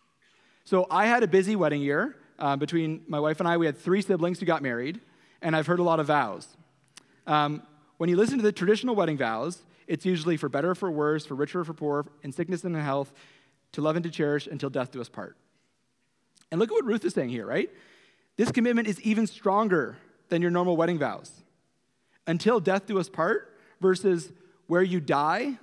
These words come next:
I will die." Ruth is saying that even when you're dead, I'm not leaving you. I'm not leaving your community or your family. And Ruth isn't doing this because it'll be easy or even beneficial for her. Ruth is gonna be moving from Moab, her homeland, where all of her blood family are,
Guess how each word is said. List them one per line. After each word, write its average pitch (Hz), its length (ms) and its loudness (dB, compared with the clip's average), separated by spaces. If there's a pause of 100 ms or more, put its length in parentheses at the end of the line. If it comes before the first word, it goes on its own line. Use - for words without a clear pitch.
(220)
I 160 120 2
will 170 100 2
die." 143 480 -2 (920)
Ruth 247 180 0
is 415 100 4
saying 247 200 -4
that 196 80 2
even 440 200 -2
when 311 100 -2
you're 226 100 2
dead, 175 460 0 (280)
I'm 160 100 -2
not 143 160 0
leaving 127 260 -2
you. 95 200 -10 (720)
I'm 151 80 -2
not 180 120 0
leaving 190 180 4
your 185 120 2
community 190 600 -2
or - 80 -6
your 156 120 0
family. 147 460 -4 (1300)
And 180 160 -2
Ruth 294 300 0
isn't 226 220 2
doing 220 200 2
this 202 120 0
because 180 540 0 (200)
it'll 170 140 0
be 160 240 -2
easy 196 400 0
or 156 80 0
even 160 180 -2
beneficial 156 460 -2
for 180 160 -4
her. 185 340 -2 (400)
Ruth 202 180 0
is 214 100 0
gonna 202 140 2
be 180 100 2
moving 190 280 2
from 156 160 -4
Moab, 147 460 -2
her 151 140 -2
homeland, 165 520 -2
where 151 140 -4
all 147 100 2
of 160 60 0
her 170 100 -2
blood 147 640 -4
family 139 380 -2
are, 113 280 -6